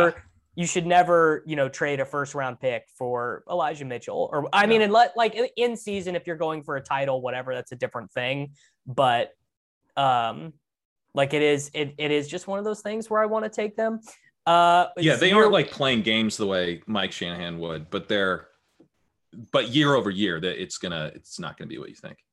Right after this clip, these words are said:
Speaker 1: What about
Speaker 2: Dolphin-
Speaker 1: Zamir White?
Speaker 2: I mean, fine.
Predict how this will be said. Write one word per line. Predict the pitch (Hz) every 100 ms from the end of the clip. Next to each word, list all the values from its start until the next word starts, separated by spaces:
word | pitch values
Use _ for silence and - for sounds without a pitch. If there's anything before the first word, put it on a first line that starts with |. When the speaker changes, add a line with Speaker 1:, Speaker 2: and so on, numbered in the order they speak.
| _ _ _ _ _ _ _ -
Speaker 1:
What | 147
about | 196 165
Speaker 2:
Dolphin- | 147
Speaker 1:
Zamir | 135 98
White? | 98 73 - _ _ _ _ - 185 170 -
Speaker 2:
I | 170
mean, | 202 190 175 156 143 _ _ _ -
fine. | 127 120 113